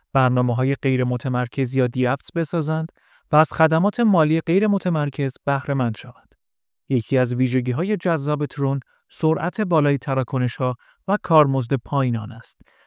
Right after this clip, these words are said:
که آن را به یک گزینهٔ رقابتی در میان بلاکچین‌های مختلف تبدیل کرده است.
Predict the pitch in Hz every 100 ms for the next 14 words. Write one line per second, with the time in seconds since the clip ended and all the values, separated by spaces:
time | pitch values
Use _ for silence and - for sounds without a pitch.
0 | _ - 127 127 131 123 131 127 190 -
1 | 165 147 147 135 135 127 127 131 - 202
2 | 175 156 156 151 151 151 143 - - 147
3 | 139 170 185 156 - 131 127 123 - 147
4 | - 160 151 - - - - -